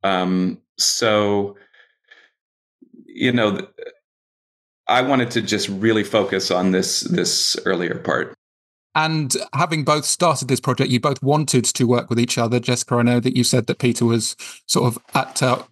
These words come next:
Speaker 2: n-, near the top of your list of people you wanted to work with. Uh, for both of you, who's, uh,
Speaker 1: Hang
Speaker 2: who's
Speaker 1: on a
Speaker 2: next
Speaker 1: second,
Speaker 2: on that
Speaker 1: hang on.
Speaker 2: list?
Speaker 1: Did you just say near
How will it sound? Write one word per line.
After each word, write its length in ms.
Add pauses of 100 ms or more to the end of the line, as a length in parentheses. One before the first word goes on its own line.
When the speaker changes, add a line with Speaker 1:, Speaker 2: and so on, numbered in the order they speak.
(160)
Speaker 2:
n-, 260
near 200
the 80
top 200
of 60
your 120
list 240
of 60
people 260
you 80
wanted 200
to 100
work 160
with. 160 (340)
Uh, 140
for 140
both 320
of 140
you, 360 (400)
who's, 340
uh, 160
Speaker 1:
Hang 120
Speaker 2:
who's 140
Speaker 1:
on 60
a 40
Speaker 2:
next 140
Speaker 1:
second, 80
Speaker 2:
on 60
that 140
Speaker 1:
hang 100
on. 140
Speaker 2:
list? 120 (340)
Speaker 1:
Did 200
you 80
just 300
say 540
near 600